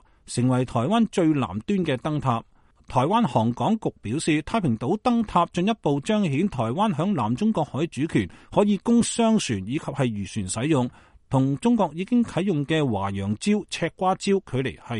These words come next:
遠，唔會受到影響。而此外，雖然台灣同菲律賓響南中國海有重疊領土主張，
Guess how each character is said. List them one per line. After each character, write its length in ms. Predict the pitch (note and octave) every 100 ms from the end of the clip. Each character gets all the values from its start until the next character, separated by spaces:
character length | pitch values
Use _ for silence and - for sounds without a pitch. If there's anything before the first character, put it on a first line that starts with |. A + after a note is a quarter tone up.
| G2
遠， 260 | G2 B2 - - - G#2+
唔 140 | G#2+
會 80 | D3
受 200 | - A#2+
到 160 | A#2+
影 120 | G#2 A2
響。 320 | A2 G2+ - _ _ _ _ -
而 80 | G#2+
此 200 | C#3 D#3+
外， 200 | B2 F#2 - _
雖 220 | - B3
然 100 | D#3+
台 140 | C3 A2+
灣 240 | D#3 A3
同 160 | C#3 A#2
菲 140 | A3
律 80 | F3
賓 220 | - A3 D#3+
響 140 | G3+
南 140 | G#3+ G#3
中 120 | G#3+
國 120 | F#3+
海 160 | D3 F#3+
有 160 | F#3+ D#3
重 260 | - F#2+ G2+
疊 100 | C3+
領 180 | A#2+ B2
土 160 | A2+ B2+
主 160 | G#2+
張， 260 | A2 B2